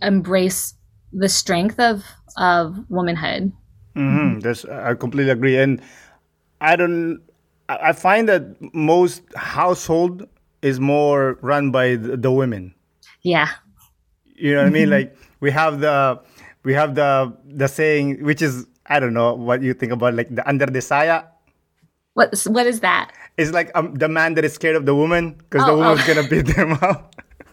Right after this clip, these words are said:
Speaker 1: Yeah, absolutely.
Speaker 2: Like, little, like, li-, things like that. Like, uh, like, wh-, where I, with my family and a lot of family that I,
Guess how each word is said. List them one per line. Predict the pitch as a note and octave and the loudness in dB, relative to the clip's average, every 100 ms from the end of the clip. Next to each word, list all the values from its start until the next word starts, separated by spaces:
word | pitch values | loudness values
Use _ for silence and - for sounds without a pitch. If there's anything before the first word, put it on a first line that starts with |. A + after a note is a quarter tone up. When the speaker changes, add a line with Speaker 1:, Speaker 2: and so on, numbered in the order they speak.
| - - - | -16 -12 -4
Speaker 1:
Yeah, | B3+ C#4+ G#3+ - | 0 2 2 0
absolutely. | - C4 G4+ - B3+ B3+ A3+ A3+ G3+ | 0 0 0 -2 0 0 -2 -2 2
Speaker 2:
Like, | E3 D#3 | 0 0
little, | F3 F#3 G3+ G3+ | -2 0 0 0
like, | F#3 E3+ | 0 0
li-, | E3+ G3+ | -2 -4
things | - F#3 E3+ | -2 -4 0
like | E3 | 0
that. | C#3 | 0
Like, | C#3 C3+ - | 0 -2 -6
uh, | B2 - _ - | -14 -14 _ -6
like, | C#3+ C3+ | -2 0
wh-, | D#3 D3+ | 0 2
where | D3+ D3 | 2 2
I, | - - - - C#3+ | -2 -20 -20 -20 -4
with | C#3 | -2
my | C3+ C3+ | 0 -2
family | E3 D#3+ D#3 D#3 D3+ C3+ | 2 0 0 0 2 2
and | B2+ A2 - _ _ - _ | 0 -4 -10 _ _ -20 _
a | C3 | -2
lot | F#3 | 0
of | G3+ | 0
family | D#3 C#3+ C3+ | 0 0 -2
that | C3 C3 | 0 0
I, | B2+ | 0